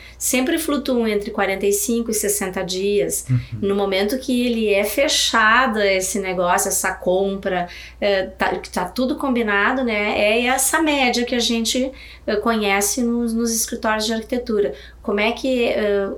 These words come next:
Speaker 1: como é que tá a média de prazo de entrega de vocês? Ela continua, ela é mais rápida ou, ou ela
Speaker 2: Agora,
Speaker 1: vai ser
Speaker 2: agora,
Speaker 1: mais
Speaker 2: agora,
Speaker 1: rápida?
Speaker 2: agora vai ser muito interessante responder isso.
Speaker 1: Tá.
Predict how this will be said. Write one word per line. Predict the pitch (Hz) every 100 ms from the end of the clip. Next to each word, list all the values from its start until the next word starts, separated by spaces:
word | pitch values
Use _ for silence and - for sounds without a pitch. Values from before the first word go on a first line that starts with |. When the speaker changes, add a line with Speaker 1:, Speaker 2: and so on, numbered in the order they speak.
| -
Speaker 1:
como | 226 254
é |
que | 294 -
tá | 269 247
a |
média | 220 202 202 202
de | 196
prazo | 180 202 190 190 190
de | 196 185
entrega | 185 185 180 185
de | 180
vocês? | 180 180 - 185 - - - -
Ela | 180 175
continua, | 175 - 202 202 - 214 202 220 269 233
ela | 208 196 196
é | 196
mais | 202 202 190 - - -
rápida | - 214 254 285 - 320 311 320 311 311 302 208
ou, | 202 - - - 214
ou | 214
ela | 214 220
Speaker 2:
Agora, | -
Speaker 1:
vai | - -
ser | - 262
Speaker 2:
agora, | - - 247
Speaker 1:
mais | 240 -
Speaker 2:
agora, | 160
Speaker 1:
rápida? | 214 220 262 294 294 311
Speaker 2:
agora | 202 170 185
vai | 196
ser | 196 196 170
muito | 175 208 214
interessante | 190 202 185 180 175 175 170 165
responder | 143 143 - 147 135 135
isso. | 127 113 107 -
Speaker 1:
Tá. | 208 208